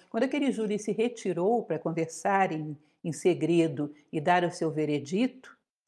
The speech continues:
ele próprio, o narrador, diz, "Olha, eu defendi o rapaz de toda forma, ele tinha causas, ele parece arrependido e tudo mais, mas havia um grupo que não aceitava de forma alguma que ele fosse absolvido. E esse grupo era presidido por um cidadão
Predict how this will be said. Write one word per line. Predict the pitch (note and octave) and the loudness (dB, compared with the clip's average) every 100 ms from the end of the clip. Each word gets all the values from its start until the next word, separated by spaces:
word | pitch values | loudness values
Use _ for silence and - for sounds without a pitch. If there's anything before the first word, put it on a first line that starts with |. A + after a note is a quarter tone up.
| _ _ _ | _ _ _
ele | - C4 E4 G#3 | 6 6 6 4
próprio, | - D#3 D#3 G3+ - D3 | 4 4 4 4 0 -2
o | |
narrador, | D3+ D#3+ G3+ E3+ F3 G3+ | 0 2 2 2 2 2
diz, | F3 D3+ | -2 0
"Olha, | D3+ D3+ | -2 0
eu | |
defendi | G3 G3+ C4 A#3+ | 0 2 2 2
o | C#4+ | 2
rapaz | A#3 - F3 F3 | -2 2 0 0
de | |
toda | G3 G3+ | -6 -6
forma, | B3+ - A3 A3 D#3+ | -6 0 2 2 -2
ele | C#3 C#3+ | -6 -8
tinha | - F3 F3+ F#3 | -8 -6 -6 -8
causas, | - F#3 F#3 G3 F#3 D3 D3 D3 - _ - | 0 4 6 6 4 0 -4 -4 -16 _ -2
ele | D3 D3+ | -2 0
parece | D#3 D3+ D3 D3 | 0 0 0 -4
arrependido | E3 G3 G#3 E3+ F3+ G3 F#3 D3 | -4 -2 -2 0 -2 0 0 -2
e | C#3+ | -8
tudo | F3 F#3 | -4 -4
mais, | D#3+ D#3+ F3+ - _ - | -2 -4 -8 -14 _ -6
mas | D#3+ | 0
havia | F#3 E3+ F#3+ B3+ C#4 | 0 0 0 0 0
um | G3+ D#3 | 0 0
grupo | E3+ C#4 D4 - | 2 2 0 -8
que | - E3+ | -6 -6
não | A3 | -6
aceitava | A3+ A3 G#3+ A3+ A3+ | -2 -4 -2 -2 -2
de | A3 | -4
forma | G#3+ B3 C#4+ D4+ | 0 2 2 0
alguma | C4+ E3+ G#3 A#3+ | -4 -4 -2 -4
que | B3 A3+ | -4 -4
ele | G#3+ G#3 | -4 -4
fosse | G3 G3 G3 | -2 -2 -2
absolvido. | G3+ - A#3 G#3 G3 F#3+ G3+ - _ _ _ _ _ | -10 -2 -2 0 -2 -4 -6 -14 _ _ _ _ _
E | - E3 | 0 6
esse | G3+ A3 B3+ | 6 6 0
grupo | G#3+ A3 A#3 C4+ | 2 0 -2 -2
era | C4 B3+ | 0 0
presidido | B3 A3+ D#4 - G#3+ | 2 4 2 -2 -6
por | G3 B3 | 0 0
um | A#3+ | 0
cidadão | B3 G#3+ F3+ D#3 E3+ A3+ | 0 0 0 0 -2 -4